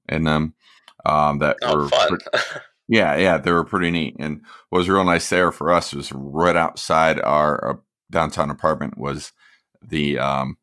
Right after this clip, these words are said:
Speaker 1: where most of the, uh, O-karts would charge their go-karts. There was a
Speaker 2: Mm.
Speaker 1: rental outlet, so we always had, like, one right there waiting for us if we were in a hurry to get somewhere downtown. So
Speaker 2: Yeah.
Speaker 1: and plus,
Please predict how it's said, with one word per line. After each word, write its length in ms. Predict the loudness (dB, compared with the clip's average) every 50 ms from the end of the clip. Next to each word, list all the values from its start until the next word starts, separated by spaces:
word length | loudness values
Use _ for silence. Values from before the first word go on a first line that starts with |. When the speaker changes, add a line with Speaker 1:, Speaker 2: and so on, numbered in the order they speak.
| _ _ _ _ -10 -2
Speaker 1:
where 160 | 0 2 4
most 320 | 4 4 4 4 2 0 0
of 80 | 0
the, 500 | 2 2 2 2 2 2 0 -2 -4 -8 _ _ _ _ _ -8
uh, 200 | -6 -6 -4 -2 2 2
O-karts 580 | 2 2 2 0 -2 -2 -2 -2 -6 -8 -12 _ _ -4
would 360 | -2 -2 -2 -4 -8 -10 -10
charge 560 | -4 0 2 2 2 2 2 0 -2 -6 -8
their 220 | -6 -4 -4 -2
go-karts. 520 | -2 -2 -4 -4 -4 -6 -8 -8 -10 -12 -10
There 200 | -8 -6 -6 -6
was 180 | -6 -6 -8
a 220 | -8 -8 -8 -8 -8 -8
Speaker 2:
Mm. 240 | -8 -8 -8 -12 -14 -18 _ _ _
Speaker 1:
rental 240 | -12 -6 -2 0 2
outlet, 360 | 4 4 4 4 2 0 -2
so 240 | -4 -2 -2 0 0
we 180 | 0 2 2 4
always 340 | 4 4 4 2 0 0
had, 280 | 2 2 2 2 2 0
like, 300 | -2 -4 -4 -6 -8 -12 _ _ _ _ _ _ -20 -6
one 260 | -2 0 0 2 2
right 180 | 2 0 0
there 160 | 2 0 0 2
waiting 220 | 2 0 0 -2
for 220 | -4 -8 -6 -6
us 140 | -6 -6 -8
if 140 | -10 -10 -8
we 100 | -6 -4
were 120 | -4 -4
in 80 | -4 -4
a 40 | -2
hurry 240 | -2 0 0 0 -2
to 80 | -2
get 280 | -4 -4 -4 -4 -8 -14
somewhere 340 | -12 -10 -8 -6 -6 -6 -6
downtown. 480 | -6 -6 -6 -6 -8 -10 -10 -10 -10
So 280 | -10 -10 -10 -10 -10 -12 _ _ _ -20 -20 -14 -6
Speaker 2:
Yeah. 200 | -2 0 0 0 0 -2 -8 -20 _ _ -20 -20 -20 _ _ _ _ -2
Speaker 1:
and 380 | 0 2 2 2 0 -2 -6 -6
plus, 380 | 0 2 2 4 2 0 -4 -10